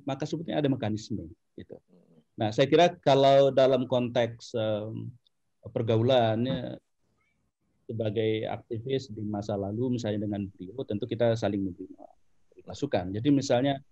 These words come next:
bagaimana kemudian berkomunikasi dengan komunitas tertentu, bagaimana dengan,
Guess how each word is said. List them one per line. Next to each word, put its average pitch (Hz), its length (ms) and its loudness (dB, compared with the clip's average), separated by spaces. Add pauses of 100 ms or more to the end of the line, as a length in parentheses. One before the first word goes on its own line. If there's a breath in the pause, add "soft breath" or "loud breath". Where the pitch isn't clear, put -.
(480)
bagaimana 113 320 0
kemudian 117 480 2
berkomunikasi 110 960 -4
dengan 104 480 -4 (240)
komunitas 110 560 -4
tertentu, 123 500 0 (880)
bagaimana 113 380 0
dengan, 113 480 -2